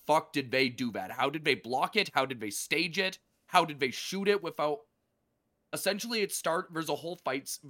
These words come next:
so, uh, what is it? There's an extended fight scene, uh, towards the end where it's literally John making his way through a building. It starts with him going up a staircase,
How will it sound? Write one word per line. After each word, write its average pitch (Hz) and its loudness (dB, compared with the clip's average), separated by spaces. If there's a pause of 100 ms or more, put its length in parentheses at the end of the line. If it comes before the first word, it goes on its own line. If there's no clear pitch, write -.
so, 135 0 (960)
uh, 135 4
what 135 0
is 120 -2
it? 113 -6
There's 135 -2
an 139 -4
extended 147 -4
fight 135 -2
scene, 147 -4
uh, 131 0
towards 131 -8
the 117 -4
end 123 -4
where 123 -2
it's 117 -10
literally 139 0
John 135 -2
making 131 -2
his 123 -8
way 120 -2
through 139 -4
a 117 -4
building. 156 -4 (640)
It 147 -2
starts 175 0
with 208 -2
him 185 -2
going 160 0
up 143 0
a 139 -6
staircase, 123 -4